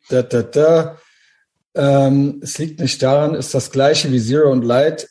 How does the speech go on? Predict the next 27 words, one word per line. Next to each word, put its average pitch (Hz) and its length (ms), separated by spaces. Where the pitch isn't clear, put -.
ist - 200
ein 123 180
Riesenunterschied. 139 960
Was 117 200
würdest 139 320
du 135 60
jetzt 127 260
sagen, 139 300
wenn 127 80
du 131 140
in 123 180
dieser 131 220
Situation 127 560
nicht - 260
du 147 200
wärst? 113 380
Just 131 320
saying, 143 260
aber 127 160
klingt 143 380
wie 131 80
nicht 147 400
nach 139 160
G 139 100
M 131 140
S, 143 240
sondern 131 480